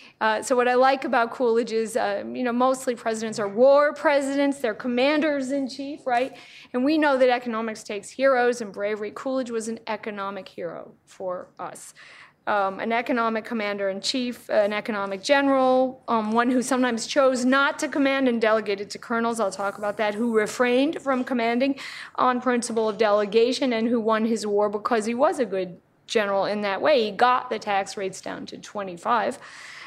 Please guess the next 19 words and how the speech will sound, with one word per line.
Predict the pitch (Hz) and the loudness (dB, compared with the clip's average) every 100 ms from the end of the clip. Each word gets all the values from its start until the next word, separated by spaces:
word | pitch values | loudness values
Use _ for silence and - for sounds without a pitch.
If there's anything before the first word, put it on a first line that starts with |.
| - | -4
He | 277 | -2
got | 254 - 285 | 4 4 4
the | 262 | 2
revenues | 226 208 202 196 196 | 2 0 0 -8 -8
up. | 208 - | -8 -4
He, | 247 233 | -4 0
um, | 208 214 202 202 | 2 0 -2 -2
the | 220 | 2
one | 233 262 254 | 2 2 0
takeaway | - 294 311 381 285 | 2 2 4 6 6
about | 254 247 240 | 6 2 0
Coolidge, | - 302 277 247 202 233 | -2 0 2 0 -2 0
uh, | 226 220 208 208 - _ | 0 2 0 -4 -8 _
for | - 247 - | -4 -4 0
anyone, | 311 302 269 233 240 | 0 2 2 2 0
any | 269 269 269 | 0 2 4
year, | 247 240 | 4 2
any | 240 254 247 | 0 0 -2
time, | 240 254 226 208 202 | -2 -2 -2 -4 -8